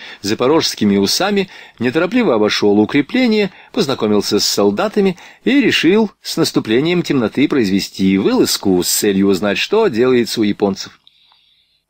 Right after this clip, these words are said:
Приехавший позже капитан Степанов нашел, что достаточно послать в разведку двух-трех солдат, а не целый взвод, как предполагал Усенко. Поскольку прапорщик Звонарев лучше остальных офицеров знаком с расположением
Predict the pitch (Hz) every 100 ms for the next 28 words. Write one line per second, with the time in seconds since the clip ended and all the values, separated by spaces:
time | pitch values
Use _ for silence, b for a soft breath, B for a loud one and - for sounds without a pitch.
0 | - 113 110 113 113 104 - 110 - 110
1 | 107 95 101 101 - 110 101 - 101 104
2 | 107 127 131 - B B B - 123 -
3 | 180 165 - 113 104 - 151 151 - 107
4 | 101 110 95 104 95 104 104 110 95 147
5 | - 101 95 - 101 95 87 135 - 98
6 | 95 90 - 107 123 127 113 160 170 -
7 | b b _ _ 151 139 - 147 - 147
8 | 156 151 - 151 135 151 _ b b b
9 | b b _ _ - 123 - 185 180 180
10 | 165 180 185 175 - 175 151 123 156 165
11 | 180 160 - 175 190 - 117 104 - 127
12 | 135 - 104 104 - 110 101 90 95 101
13 | 110 104 110 107 - 107 101 107 104 104